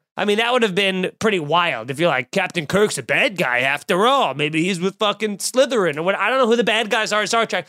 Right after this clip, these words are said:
I don't watch Star Trek. Leave me fucking alone. Stop writing in the comments about Star Trek. Nobody cares about Star Trek. But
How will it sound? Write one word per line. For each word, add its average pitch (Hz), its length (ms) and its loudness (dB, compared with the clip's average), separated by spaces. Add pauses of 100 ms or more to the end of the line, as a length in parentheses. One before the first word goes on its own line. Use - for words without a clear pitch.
(120)
I - 60 0
don't 262 80 4
watch 262 100 0
Star 254 200 2
Trek. 185 260 -2
Leave 247 160 2
me 254 80 0
fucking 220 260 -2
alone. 208 300 0
Stop 226 200 -2
writing 240 180 0
in 233 40 -6
the 214 80 0
comments 233 340 -2
about 208 160 -4
Star 233 160 0
Trek. 208 180 -2
Nobody 233 240 0
cares 294 220 2
about 214 140 0
Star 277 180 0
Trek. - 320 -6 (460)
But 208 240 2